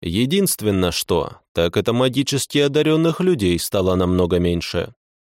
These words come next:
Легче ли от этого? Очень сложно сказать, необходимо разобраться в происходящем. Отец Михаил объяснил, как пройти к дому пострадавших фермеров не по главной дороге. Дорога не асфальтированная,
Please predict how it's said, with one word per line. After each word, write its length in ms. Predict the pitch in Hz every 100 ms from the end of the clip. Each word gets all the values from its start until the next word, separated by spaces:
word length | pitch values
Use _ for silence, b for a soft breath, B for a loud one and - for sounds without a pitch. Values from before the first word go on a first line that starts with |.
| _ -
Легче 480 | 82 151 - -
ли 80 | 95
от 160 | 87 -
этого? 420 | 85 78 - - _ _ _ _ -
Очень 440 | 98 131 - 160
сложно 480 | - 98 87 - 90
сказать, 600 | - 90 85 80 - - _
необходимо 800 | - 82 80 - - 82 127 139
разобраться 640 | 135 127 139 117 110 - 110
в 80 |
происходящем. 880 | - 107 104 - 95 82 - - - _ _ _ _ _ _ _ _ _ _ -
Отец 480 | 80 - 131 -
Михаил 500 | 160 170 170 160 165
объяснил, 680 | 165 160 170 - 98 82 - -
как 260 | 92 123 -
пройти 420 | 135 143 - 135
к 80 | 123
дому 280 | 113 110 117
пострадавших 840 | 127 - 143 127 98 - 98 -
фермеров 640 | - 123 135 131 131 - -
не 260 | 87 110
по 140 | 139 131
главной 440 | 104 90 90 92
дороге. 540 | 90 92 85 78 - - _ _ _ _ _ -
Дорога 460 | 85 80 87 110 113
не 100 | 110
асфальтированная, 1040 | 107 - 117 - 101 90 82 78 -